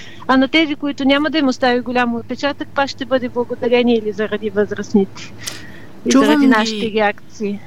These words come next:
Speaker 2: Да, чувам ги по площадките да се следят кой е болен, кой не е и да странят, ако някой кихне или се прокашля. Това бързо ще отшуми според вас.
Speaker 1: А все, все пак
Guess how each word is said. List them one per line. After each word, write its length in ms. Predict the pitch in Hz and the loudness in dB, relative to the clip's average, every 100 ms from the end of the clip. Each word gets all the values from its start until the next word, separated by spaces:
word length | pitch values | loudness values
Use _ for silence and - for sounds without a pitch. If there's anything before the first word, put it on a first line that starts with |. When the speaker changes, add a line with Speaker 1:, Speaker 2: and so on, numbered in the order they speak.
| 247 | 2
Speaker 2:
Да, 460 | 240 226 214 202 196 | 4 4 4 2 0
чувам 420 | - 269 277 254 | 0 4 6 6
ги 120 | 233 | 4
по 180 | 233 208 | -2 -6
площадките 840 | - 214 - 233 226 - 208 - 190 | -2 -2 2 2 0 -4 -6 -2 0
да 140 | 196 | 0
се 180 | - 202 | 0 -2
следят 720 | - 190 190 214 214 - - | 2 2 4 4 2 -4 -10
кой 240 | - 202 208 | 2 4 4
е 40 | |
болен, 640 | 175 175 190 220 220 226 208 - - | 4 4 4 4 4 4 2 -6 -2
кой 200 | 196 196 | 2 6
не 420 | 190 175 208 226 | 6 6 6 6
е 180 | 220 202 | 4 2
и 40 | |
да 140 | 196 190 | 4 2
странят, 560 | - 185 190 214 220 | 2 4 6 6 4
ако 200 | 214 - | -2 0
някой 400 | 202 196 202 202 | 4 4 2 0
кихне 520 | 190 - 220 - 196 180 | -2 0 0 2 2 2
или 140 | 180 | 2
се 180 | 175 170 | 0 -4
прокашля. 800 | - 180 - 185 196 - 175 208 - - - - - - - - - - | -4 -6 -2 -2 -2 -2 -2 -2 -4 -18 -18 -18 -18 -18 -18 -16 -16 -4
Това 320 | 214 214 220 | 2 4 4
бързо 360 | 208 220 202 196 | 4 2 2 0
ще 160 | - | -4
отшуми 440 | 190 - 175 170 165 | -8 -4 -2 -2 -2
според 480 | - - 160 156 | -4 -6 -4 -4
вас. 300 | 156 - - | -4 -6 -2
Speaker 1:
А 120 | 247 220 | 0 0
все, 400 | - 294 254 247 | 2 2 2 -2
все 220 | - 302 | 0 0
пак 220 | - 254 | 2 -2